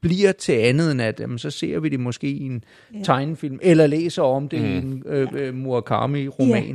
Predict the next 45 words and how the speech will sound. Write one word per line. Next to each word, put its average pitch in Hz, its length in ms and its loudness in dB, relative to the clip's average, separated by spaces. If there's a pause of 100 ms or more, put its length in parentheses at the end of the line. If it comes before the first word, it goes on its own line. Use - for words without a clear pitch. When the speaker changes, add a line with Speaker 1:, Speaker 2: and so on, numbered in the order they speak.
(140)
Speaker 2:
præcis. - 560 -8
Speaker 3:
Og 110 120 -6
det 110 100 -2
synes 101 200 -6
jeg 110 80 4
også, 101 200 0
den 120 100 -4
skildrer 104 400 0
rigtig 98 260 0
fint, - 220 -10
den 131 120 -8
her. 120 140 -2
Det 117 100 -6
Speaker 2:
Det 113 80 2
gør 110 100 4
Speaker 3:
er 131 80 4
Speaker 2:
den. 139 80 2
Speaker 3:
bare 131 240 4
en, 127 240 -4 (120)
en 120 100 -4
mere 131 160 2
simpel - 420 -4
tid, 147 220 -4 (120)
og 120 180 -2
det 120 220 4
Speaker 2:
Ja. 123 60 -2 (720)
Speaker 3:
skildrer 131 400 0
måske 135 260 -4
i 127 40 0
virkeligheden 123 340 -2
også, 113 160 -2
det 127 40 -2
er 120 40 0
bare 123 320 2
mere 127 240 -2
simpelt 127 460 -8
at 113 100 -4
være 104 120 2
et 92 80 -2
barn. 110 560 -2
Speaker 2:
Præcis. - 440 -8
Speaker 3:
Øh, 107 300 2
hvor 107 320 0
at, 110 240 -2
øh, 101 320 -4